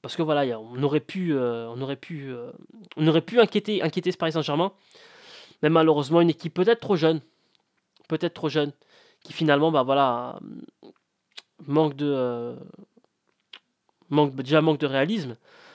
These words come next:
mais aussi manque de, euh, manque de confiance. Et manque de, manque d'expérience également.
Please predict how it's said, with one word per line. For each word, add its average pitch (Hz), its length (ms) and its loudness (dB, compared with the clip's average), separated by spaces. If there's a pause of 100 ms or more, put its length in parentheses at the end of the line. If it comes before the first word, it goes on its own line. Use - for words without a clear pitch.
(200)
mais 139 120 -2
aussi 170 240 -4
manque 156 220 2
de, 143 100 -4
euh, 127 320 -2
manque 147 180 2
de 143 80 -2
confiance. - 640 -6 (2250)
Et 135 60 -4
manque 151 220 4
de, 120 340 -4
manque 135 160 0
d'expérience 135 640 -4
également. 226 280 -12